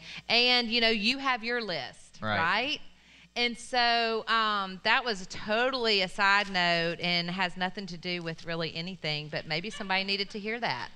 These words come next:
Speaker 2: Yeah, give yourself a
Speaker 1: Uh,
Speaker 2: break,
Speaker 1: you kn-
Speaker 2: man.
Speaker 1: Yes, good. I see
Speaker 2: Cut
Speaker 1: that
Speaker 2: yourself
Speaker 1: hand.
Speaker 2: some slack.
Speaker 1: Yes.
Speaker 2: So let's just say this, that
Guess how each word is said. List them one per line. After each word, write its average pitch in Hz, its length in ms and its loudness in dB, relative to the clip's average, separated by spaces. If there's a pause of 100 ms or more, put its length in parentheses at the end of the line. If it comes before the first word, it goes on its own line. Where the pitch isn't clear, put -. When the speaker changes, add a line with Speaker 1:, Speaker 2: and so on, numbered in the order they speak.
(120)
Speaker 2:
Yeah, 156 260 2
give 170 220 0
yourself 202 340 4
a 196 100 2
Speaker 1:
Uh, 151 40 0
Speaker 2:
break, 175 380 4
Speaker 1:
you 240 80 0
kn- 135 100 2
Speaker 2:
man. 143 160 4
Speaker 1:
Yes, 285 480 4
good. 285 340 2
I 240 120 6
see 285 140 -2
Speaker 2:
Cut 269 100 6
Speaker 1:
that 269 200 6
Speaker 2:
yourself 254 260 4
Speaker 1:
hand. 208 80 2
Speaker 2:
some 170 120 0
slack. 175 480 4
Speaker 1:
Yes. 262 800 4
Speaker 2:
So 262 100 4
let's 277 140 6
just 254 160 2
say 220 140 4
this, 170 320 4
that 170 380 4